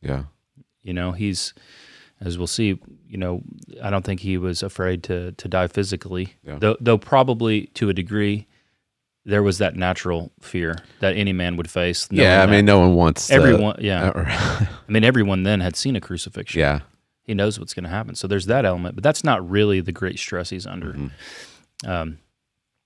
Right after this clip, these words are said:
Speaker 2: he knows what, what he's been sent here to do, and, but he comes to grips with it, and he surrenders his will totally to the Father.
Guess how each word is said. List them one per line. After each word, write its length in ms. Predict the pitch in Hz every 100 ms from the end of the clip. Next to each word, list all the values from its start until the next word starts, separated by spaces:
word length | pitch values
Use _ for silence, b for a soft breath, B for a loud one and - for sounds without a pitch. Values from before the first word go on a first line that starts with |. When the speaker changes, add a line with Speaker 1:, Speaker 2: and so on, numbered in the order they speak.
| _ _ -
Speaker 2:
he 80 | -
knows 240 | 101 101 95
what, 280 | 95 92 - _ _ _
what 180 | - 95
he's 200 | 85 90
been 120 | 101
sent 240 | 90 - 104
here 140 | 95
to 120 | 85
do, 300 | 85 107 135 156
and, 160 | 139
but 120 | 135
he 60 | 123
comes 260 | 156 143 -
to 100 | 101
grips 380 | 101 117 -
with 240 | 95 98 104
it, 120 | 120
and 260 | - 95 90
he 340 | 87 95 87 - b b
surrenders 640 | - 104 92 104 101 98 -
his 180 | 90
will 180 | 95 90
totally 600 | 87 92 95 101 95 98 _ _ _
to 120 | 120
the 80 | 95
Father. 440 | - 117 92 85